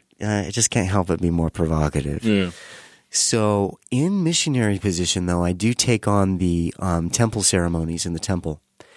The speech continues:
Speaker 1: And I literally wear the green fig leafed aprons that we wear in the Freemason rituals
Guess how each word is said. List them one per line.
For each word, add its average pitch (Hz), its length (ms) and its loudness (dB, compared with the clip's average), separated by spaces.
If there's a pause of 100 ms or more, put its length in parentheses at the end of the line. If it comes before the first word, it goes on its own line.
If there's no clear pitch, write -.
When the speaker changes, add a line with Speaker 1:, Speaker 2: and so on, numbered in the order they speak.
(260)
Speaker 1:
And 101 180 4
I 92 140 4
literally 107 520 2
wear 92 220 4
the 87 120 2
green 92 300 0
fig 92 220 0
leafed 92 280 -2
aprons 85 560 -2
that 90 160 -6
we 87 180 -4
wear 85 320 -2
in 87 140 -2
the 80 60 -2
Freemason 87 680 0
rituals 82 640 -6